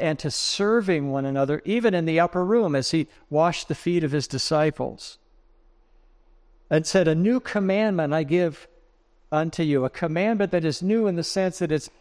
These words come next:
rooted in Christ. It's not new to love one another, but what's new is the rootedness of all of that in Jesus Christ. And so again, we may have different habits, different dispositions,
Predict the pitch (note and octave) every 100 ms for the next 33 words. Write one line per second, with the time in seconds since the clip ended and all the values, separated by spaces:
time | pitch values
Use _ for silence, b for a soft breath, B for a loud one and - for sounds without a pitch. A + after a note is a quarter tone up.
0 | _ - D3 B3 A#3+ A3+ G3 F3 - A#3
1 | A#3+ D3+ A2+ - D3 - G3+ G3 D3+ F3+
2 | E3+ D#3 - _ _ _ _ _ _ _
3 | _ - C3+ F#3 G3+ C3 B2 A#2+ A#2 A#2
4 | A#2 C#3 C3+ C3+ B2 - _ _ A#2+ E3
5 | A#3 F#3+ B2 B2+ _ _ _ _ _ D3+
6 | D3 D3 B2+ - - _ _ _ _ -
7 | C3 C#3+ - _ _ _ C#3 C#3 G3+ A3
8 | G3+ D#3 D3 D3 - D#3+ B2+ D3 C#3 C3
9 | A2+ C3 B2+ A#2+ - _ _ _ _ _
10 | _ - D3 C#3 A#2 C3 C3+ B2 C3 -
11 | - B2 A2 F#2 - - - - _ _
12 | _ _ b b b b F3+ - G3+ F#3+
13 | F3 G3+ A3 D#3+ C3+ F3 E3+ D3+ D#3 C3
14 | D3+ C#3+ B2 G3 A3 G#3 - C3+ D3 -
15 | C#3+ C3+ D3 - C#3 B2 E3 - D3+ C3
16 | -